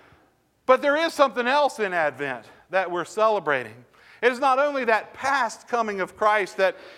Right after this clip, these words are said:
is still a present reality for all of us today, but it is also the celebration of the second coming of Christ. Advent for all of us who live in this day, as we look back to the coming of the Messiah,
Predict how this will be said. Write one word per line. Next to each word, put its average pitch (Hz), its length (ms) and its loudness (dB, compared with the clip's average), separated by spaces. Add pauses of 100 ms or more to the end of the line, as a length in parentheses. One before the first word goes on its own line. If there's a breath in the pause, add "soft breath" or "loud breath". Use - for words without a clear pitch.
is 196 160 0
still 233 460 2
a - 40 0
present 214 460 -2
reality 185 580 2
for 180 180 -4
all 180 180 2
of 165 60 -4
us 165 180 -4
today, 165 400 -2 (480 soft breath)
but 254 100 4
it 262 120 0
is 226 120 -2
also 269 360 2
the 240 100 -6
celebration 226 720 0
of 226 180 -2
the 226 80 -4
second 233 500 -4
coming 180 300 -4
of 147 160 -8
Christ. 127 640 -2 (640 soft breath)
Advent 240 480 -2
for 214 160 2
all 226 220 4
of 202 120 -2
us 240 480 0 (240 soft breath)
who 226 180 -2
live 233 220 4
in 226 120 -4
this 208 180 -6
day, 220 400 2
as 185 180 0
we 190 220 -4 (240 loud breath)
look 220 340 2
back 240 420 4
to 214 80 2
the 185 100 4
coming 202 340 2
of 180 160 2
the 175 60 -2
Messiah, 180 600 2